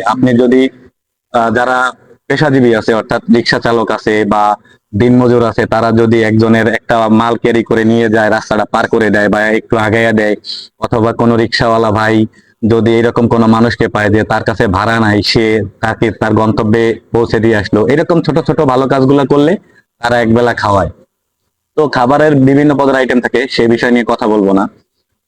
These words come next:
তো আমারও মাঝে মধ্যে ইচ্ছে করে যে আমি ওই ভালো কাজের হোটেলে গিয়ে একদিন খাবার খাই,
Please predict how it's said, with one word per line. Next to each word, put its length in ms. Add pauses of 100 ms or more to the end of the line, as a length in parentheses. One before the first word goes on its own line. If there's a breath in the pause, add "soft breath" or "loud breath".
(340)
তো 60 (240)
আমারও 260
মাঝে 200
মধ্যে 220
ইচ্ছে 240
করে 220 (120)
যে 200
আমি 160
ওই 160 (400)
ভালো 240
কাজের 260
হোটেলে 300
গিয়ে 200
একদিন 200 (100)
খাবার 240
খাই, 200